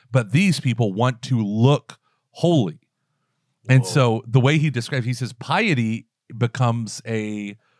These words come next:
Speaker 1: corruption." in the eye. Uh, it, it destroys people who would be converted because they think, "Oh, wait, that's the ideal?" These cowardly, terrified, timid, they use the word prudence, but really they're just scared, like, all of that stuff. And I was like,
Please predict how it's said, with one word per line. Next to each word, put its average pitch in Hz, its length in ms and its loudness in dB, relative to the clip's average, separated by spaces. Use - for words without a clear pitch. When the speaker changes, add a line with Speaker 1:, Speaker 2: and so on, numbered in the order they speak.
Speaker 1:
corruption." 131 800 -2
in 151 120 6
the 143 120 4
eye. 131 220 0
Uh, 135 180 2
it, 139 200 2
it 135 120 2
destroys 160 560 2
people 120 260 -2
who 131 340 4
would 202 260 0
be 151 140 -4
converted 98 480 -4
because 120 220 -4
they 123 60 0
think, 120 280 -2
"Oh, 147 160 4
wait, 147 360 2
that's 120 340 0
the 180 180 0
ideal?" 185 560 0
These 117 420 2
cowardly, 151 960 0
terrified, 143 1000 2
timid, 156 640 2
they 139 100 2
use 156 180 4
the 151 80 2
word 123 220 2
prudence, 139 340 6
but 135 140 -6
really 123 260 2
they're 107 140 0
just 98 220 -8
scared, 147 600 -4
like, 120 280 0
all 151 220 0
of 156 60 2
that 123 180 2
stuff. 147 220 -2
And 120 80 0
I 117 60 -4
was 135 120 -10
like, 107 180 -6